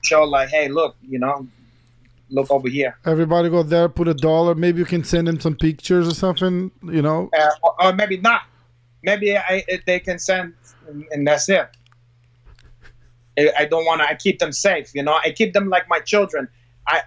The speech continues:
Speaker 1: you know, for years, I, one thing I wanna say is because for years I've got a lot of grief from people, you know? A lot of people was giving me a hard time because I was, you know, distance myself from my children.
Speaker 2: Okay.
Speaker 1: Um,
Speaker 2: H-,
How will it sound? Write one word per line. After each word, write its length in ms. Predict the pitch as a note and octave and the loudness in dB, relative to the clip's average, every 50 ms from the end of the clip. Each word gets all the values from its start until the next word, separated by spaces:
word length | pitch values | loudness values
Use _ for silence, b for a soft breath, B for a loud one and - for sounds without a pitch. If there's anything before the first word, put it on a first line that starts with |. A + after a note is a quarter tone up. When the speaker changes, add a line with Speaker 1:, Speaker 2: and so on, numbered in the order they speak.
| - | -4
Speaker 1:
you 120 | D#3 E3+ E3+ | -4 0 0
know, 120 | F3 E3 | 0 0
for 180 | - - F3 D#3+ | 2 0 -2 0
years, 500 | F3 G3 G#3 G#3 G3 E3+ - - - _ _ - | 2 2 4 4 4 2 -2 -12 -20 _ _ -14
I, 100 | C#3+ - - E3+ | -14 -12 -6 -2
one 180 | F#3 G#3 A3 | -2 -2 0
thing 180 | G#3+ G#3+ G#3 G3 | -2 -2 0 0
I 80 | F3+ | 0
wanna 220 | F3 F3+ E3+ D#3+ - | 0 0 -2 -2 -4
say 240 | - - F3 E3+ D#3+ | -2 0 0 0 0
is 80 | C#3+ | -4
because 400 | D3+ D3+ - - D#3+ D#3 D3 - b b b b b b b b b b - - - | -8 -10 -2 0 0 0 0 -2 b b b b b b b b b b -18 -16 -6
for 160 | - F3+ E3+ | -4 -2 0
years 280 | F3 F#3 F#3+ F#3 F#3 | 2 4 2 4 4
I've 160 | F3 E3+ E3 - | 2 0 2 2
got 220 | F3 E3+ E3 D#3+ | 2 2 2 0
a 20 | |
lot 200 | D#3+ E3 E3 D#3 | 0 0 0 0
of 120 | - C3+ C3 | 0 -2 -2
grief 280 | E3 F#3 F#3 F3 - - | -2 -2 -2 -2 -4 -2
from 180 | E3+ D3+ C#3 | -2 -2 -2
people, 420 | C3 - D#3 D3 - C3+ C3 C3 B2 | -2 -6 -8 -6 -4 -4 -6 -6 -4
you 120 | C3+ C3+ C#3 | -2 0 2
know? 220 | C#3 C#3 C#3 C#3 | 4 4 4 4
A 20 | |
lot 180 | C#3 D3+ D#3 D#3+ | 4 2 2 2
of 100 | D#3 - | 2 0
people 280 | - E3 E3 D#3+ D#3 D3+ | -2 -8 -6 -2 0 2
was 160 | D3 - - | 2 2 0
giving 160 | D3+ D3+ D3+ | -6 -10 -4
me 60 | D3+ | -2
a 60 | D3 | -2
hard 240 | B2+ C#3+ D3 D3 - | 0 2 0 0 0
time 220 | - D#3 D#3 D3+ C#3+ | 0 -2 -2 -2 -4
because 440 | C#3 C3+ - D3+ D3 C#3 B2+ - - _ _ _ _ _ _ - - | -10 -6 0 2 2 2 2 -2 -10 _ _ _ _ _ _ -6 -2
I 120 | C3 C#3+ | 0 0
was, 460 | D3 D3 D3+ C#3+ C#3 C3+ C3+ - - _ _ _ _ _ - _ _ _ _ - | 2 2 2 2 2 0 -2 -10 -18 _ _ _ _ _ -20 _ _ _ _ -4
you 180 | C3 C#3 C#3+ | -2 -2 0
know, 260 | C#3+ C#3 C3 B2+ B2+ A#2+ - - | 2 2 2 2 0 0 -2 -2
distance 400 | E3+ D#3+ - - D#3+ D3 - - | -2 -2 -2 -2 -4 -6 -2 -2
myself 420 | D3+ C#3 C3 - D#3+ C#3+ C#3+ - | -2 -2 0 2 2 2 0 0
from 140 | - C#3+ C3+ | -4 -4 -2
my 120 | C#3 C3+ | -2 -4
children. 460 | B2 - D#3+ D#3+ D#3+ C3+ C3 A#2+ A#2 _ _ _ _ _ _ _ _ - - | -4 0 2 2 2 2 0 -6 -6 _ _ _ _ _ _ _ _ -10 -8
Speaker 2:
Okay. 200 | C#3+ - - C#3+ | -8 -2 2 4
Speaker 1:
Um, 260 | D3 C#3 C3+ C3+ C#3 | 4 4 2 0 -4
Speaker 2:
H-, 80 | B2+ | -8